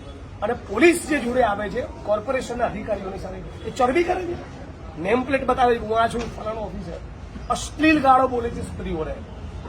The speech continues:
ગુજરાતના મુખ્યમંત્રી જે તમારા અને મારા કરતા પણ જોરથી ભારત માતા કી જય બોલાવે છે, એની પોલીસ ઝૂંપડા ઘર તોડતી વખતે સ્ત્રીઓને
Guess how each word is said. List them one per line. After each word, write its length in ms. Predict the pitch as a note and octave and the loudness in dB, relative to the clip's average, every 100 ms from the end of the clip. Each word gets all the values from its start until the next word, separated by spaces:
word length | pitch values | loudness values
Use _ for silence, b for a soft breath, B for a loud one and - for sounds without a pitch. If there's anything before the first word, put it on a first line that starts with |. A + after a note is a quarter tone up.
| - G#3 - - | -4 -4 -4 -4
ગુજરાતના 560 | F3+ A3+ B3+ C4 D4+ | 2 6 6 4 4
મુખ્યમંત્રી 720 | C4+ C4 C4+ B3+ A#3 G#3+ G#3+ A#3+ C#4+ - - - - | 4 4 4 6 6 2 -4 -4 -8 -10 -12 -12 2
જે 180 | A3 B3 | 6 6
તમારા 440 | G#3 G3 A#3 C4+ | 4 4 6 6
અને 100 | C4 | 6
મારા 240 | A#3+ B3+ | 4 2
કરતા 320 | B3+ A#3+ C#4 D4+ | 0 -4 -4 -4
પણ 220 | D#4+ C4+ | -2 -2
જોરથી 540 | C#4 C4 - C4+ D4 | 0 -2 -2 -4 -4
ભારત 480 | D4+ D#3+ G#3+ B3 A3+ | -4 -2 0 0 -2
માતા 220 | A3+ A#3 | -4 -4
કી 160 | G3+ A3+ | -8 -6
જય 180 | F#3+ G#3+ | -6 -4
બોલાવે 400 | F#3 F#3 F#3 E3 | -4 -6 -6 -10
છે, 480 | D#3+ F3 A3+ - - - | -10 -10 -12 -14 -10 4
એની 300 | A#3 E4 D#4+ | 6 6 4
પોલીસ 580 | - A#3+ G#3 F#3+ F3 - - - - - - - - - A#3 | 0 0 0 -2 -6 -12 -14 -14 -16 -16 -16 -16 -12 -6 -2
ઝૂંપડા 480 | B3+ D4+ C#4+ C#4 | -2 0 4 4
ઘર 380 | A3+ E3+ A3+ C4+ | 4 2 4 4
તોડતી 540 | C4 B3 A#3+ A#3+ B3 A#3 | 2 -2 0 0 -2 0
વખતે 400 | A3 - B3 A#3 | -2 -4 -6 -6
સ્ત્રીઓને 760 | - - G#3 A#3+ B3 A3+ A3+ | -8 -10 -6 -4 -2 -2 -2